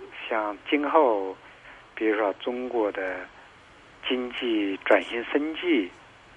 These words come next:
还有改革的红利，这个以及这个中国大陆中产阶级的不断的增加，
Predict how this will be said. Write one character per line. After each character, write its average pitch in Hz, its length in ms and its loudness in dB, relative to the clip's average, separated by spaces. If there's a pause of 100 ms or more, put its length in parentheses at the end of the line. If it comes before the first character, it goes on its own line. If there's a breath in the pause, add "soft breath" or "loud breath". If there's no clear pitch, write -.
(400 loud breath)
还 - 240 2
有 101 640 0
改 98 280 6
革 101 180 -4
的 110 100 2
红 104 380 -8
利， 139 340 2 (1080 loud breath)
这 113 100 -2
个 101 460 0
以 95 420 -6 (140)
及 113 880 0 (520)
这 113 80 -4
个 104 400 -2 (180)
中 120 200 -4
国 101 400 -2 (380 loud breath)
大 131 160 6
陆 113 240 2
中 131 180 0
产 110 140 0
阶 110 120 0
级 110 120 2
的 95 60 -4
不 - 140 -6
断 131 160 0
的 104 120 -2
增 120 260 -2
加， 131 340 4